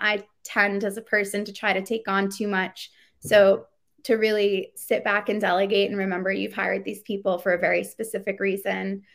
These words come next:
and to trust them. Uh, so I, I found the experience really, really wonderful and hope I get to do it again very soon. If someone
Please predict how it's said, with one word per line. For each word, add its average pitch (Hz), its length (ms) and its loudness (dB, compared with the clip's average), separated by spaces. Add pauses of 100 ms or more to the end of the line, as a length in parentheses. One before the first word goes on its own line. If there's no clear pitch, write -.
(220)
and 202 140 -2
to - 80 -10
trust - 340 -10
them. 254 440 -6 (140)
Uh, 214 460 -2
so 180 500 2
I, 269 340 4
I 302 40 2
found 240 280 4
the 180 80 0
experience 185 600 -2
really, 185 420 0 (340)
really 196 280 4
wonderful 175 460 -2
and 196 280 -2 (260)
hope 233 200 -4
I 269 80 -6
get 269 200 -2
to 277 80 -8
do 269 160 0
it 277 80 2
again 262 300 4
very 220 240 2
soon. 214 460 -4 (100)
If - 60 -20
someone 202 460 -8